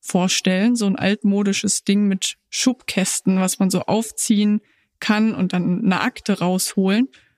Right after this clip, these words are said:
So macht Google das im Endeffekt auch. Also es scannt über deine Seite, vergibt für diese Seite einige Schlagwörter.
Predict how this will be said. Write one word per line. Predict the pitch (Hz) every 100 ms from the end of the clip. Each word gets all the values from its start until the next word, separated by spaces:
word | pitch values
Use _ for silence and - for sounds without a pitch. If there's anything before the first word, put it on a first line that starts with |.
| _ _
So | 226 233
macht | 233 240 -
Google | - 240 262 247
das | 226 -
im | 185
Endeffekt | 180 202 220 196 185 -
auch. | 170 165 - - - - -
Also | 202 190
es | 202 -
scannt | - 226 262 -
über | 214 202
deine | 190 180 170
Seite, | 190 202 269 - 269 269 277 - _ _ _
vergibt | - 202 254 -
für | - 214
diese | 208 196
Seite | 190 190 196 202
einige | 196 190 185 190
Schlagwörter. | - 208 233 269 - 240 247 247 - 233 226